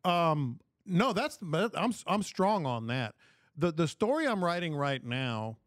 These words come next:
is kind of like fiction based on truth. Um, and it,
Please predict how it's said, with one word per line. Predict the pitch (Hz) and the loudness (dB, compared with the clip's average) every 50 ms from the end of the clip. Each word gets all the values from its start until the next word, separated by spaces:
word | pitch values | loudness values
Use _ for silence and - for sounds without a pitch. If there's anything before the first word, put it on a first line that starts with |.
| _ _ _ _ _ _ _ _ _ _ _ - | _ _ _ _ _ _ _ _ _ _ _ 0
is | 139 135 131 127 123 120 117 117 113 - | 2 2 2 2 2 2 0 -2 -4 -6
kind | - - - 175 160 | -4 -2 0 0 0
of | 147 | 0
like | 139 147 131 123 - - | 0 0 0 0 -2 -8
fiction | - - - - - - - 175 165 - - - 170 156 143 | -16 -16 -16 -16 -16 -2 -2 -2 -2 -2 -4 -4 -2 -2 0
based | 127 131 127 135 135 - _ - | 0 0 0 0 -2 -4 _ -4
on | 143 135 135 135 127 127 | -2 -2 -2 -4 -6 -8
truth. | - - - 156 151 151 151 160 - - - - 117 117 - _ _ _ _ _ _ _ _ _ | -10 -8 -4 -2 -2 -2 -2 -4 -6 -8 -8 -10 -12 -12 -14 _ _ _ _ _ _ _ _ _
Um, | - 135 127 127 123 123 123 117 120 117 113 113 113 - _ _ | -2 -2 0 0 0 0 0 -2 -2 -2 -4 -4 -8 -10 _ _
and | - 139 135 131 127 127 | -2 0 0 0 0 -2
it, | 123 123 _ | -4 -4 _